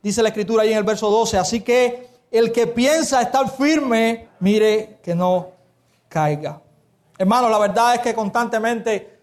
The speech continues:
nosotros como seres humanos pecadores necesitamos recordar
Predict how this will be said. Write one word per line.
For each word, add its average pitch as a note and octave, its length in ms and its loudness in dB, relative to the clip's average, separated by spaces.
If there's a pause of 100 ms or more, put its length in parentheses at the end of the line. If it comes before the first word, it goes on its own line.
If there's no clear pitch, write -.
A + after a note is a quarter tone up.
nosotros G#3+ 480 -4
como G#3 200 -6
seres A3+ 260 0
humanos G#3+ 400 -2 (340)
pecadores F#3+ 840 -2 (140)
necesitamos G3 720 0
recordar G#3+ 960 0